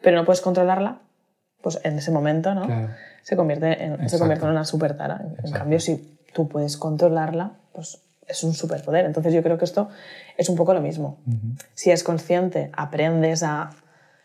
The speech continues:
Speaker 1: o sea, el autoconocimiento es súper importante para esto y para todo. Si te conoces a ti mismo y, y sabes ponerte también límites, ¿no? A este superpoder de, "Oh, qué bonito es todo, lo observo todo", que está muy guay, pero, ostras, el,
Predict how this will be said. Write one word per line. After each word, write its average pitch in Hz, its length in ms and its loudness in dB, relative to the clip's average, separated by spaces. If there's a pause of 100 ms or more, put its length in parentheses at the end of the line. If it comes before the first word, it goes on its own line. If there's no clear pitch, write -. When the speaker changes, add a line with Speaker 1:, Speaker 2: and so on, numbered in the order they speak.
(180)
Speaker 1:
o - 60 -2
sea, 151 160 0
el 143 60 -2
autoconocimiento 156 960 2
es 170 240 -2
súper 175 300 2
importante 160 500 0
para 160 220 0
esto 147 160 -2
y 185 40 2
para 151 220 0
todo. 175 360 2 (320)
Si 202 200 4
te 185 80 6
conoces 180 240 4
a 180 80 4
ti 180 80 2
mismo 185 500 2
y, 165 280 0
y 156 60 4
sabes 165 300 4
ponerte 170 440 2
también 175 480 4
límites, 190 520 4
¿no? 180 200 0
A 185 60 2
este 175 200 -4
superpoder 175 560 2
de, 175 100 2
"Oh, - 200 2
qué - 100 0
bonito 190 320 2
es 180 140 -6
todo, - 280 -4
lo 196 80 6
observo 190 440 6
todo", 202 340 4 (320)
que - 80 4
está 175 180 4
muy 170 160 6
guay, 175 220 6
pero, 180 140 4
ostras, 165 340 -2
el, 156 320 4